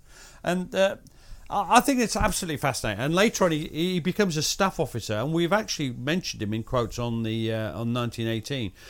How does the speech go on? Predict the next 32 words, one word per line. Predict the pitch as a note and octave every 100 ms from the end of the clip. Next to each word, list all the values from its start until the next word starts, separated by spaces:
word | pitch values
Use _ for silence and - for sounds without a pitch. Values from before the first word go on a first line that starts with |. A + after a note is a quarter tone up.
| -
where | - C3+
he | C3
ends | C#3+ A#2+
up | B2+ A2
as | G2+
a, | G#2+ G2
a | G2+
staff | - B2
officer, | B2 G2+ G2 G#2+
a | - B2
divisional | B2 D#3+ D#3 A2+ E2
staff | - B2 A2+
officer, | G#2+ - F2+ - F2 - -
and | B2+ C3+
one | D3 D3 D3 D#3
memorable | G3 F#3 C3+ G#2
day | A2 A2+ G2
forgot | - A#2+ B2+ -
to |
send | - A#2+ A#2
the | A2 A#2
food | - D#3 G2
rations | F#2+ - E2+
forward, | - G2+ F2 F2+
but | C3 A2
the | C3 D3+
men | D3 F3+
under | F#3 E3+ B2+
him | A2+
never | C3 D3
complained, | D#3+ E3 D#3 D#3+ D3 F#2+
Gary. | D2